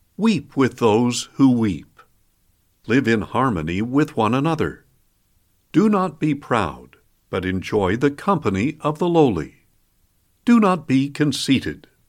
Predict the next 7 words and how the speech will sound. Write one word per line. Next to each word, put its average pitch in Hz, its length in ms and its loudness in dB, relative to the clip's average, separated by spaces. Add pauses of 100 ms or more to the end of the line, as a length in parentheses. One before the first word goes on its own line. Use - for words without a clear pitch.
(680)
Do 143 140 4
not 120 260 0
repay 95 640 -2
anyone 120 800 -2
evil 131 440 -2
for 165 360 0
evil. 90 500 -6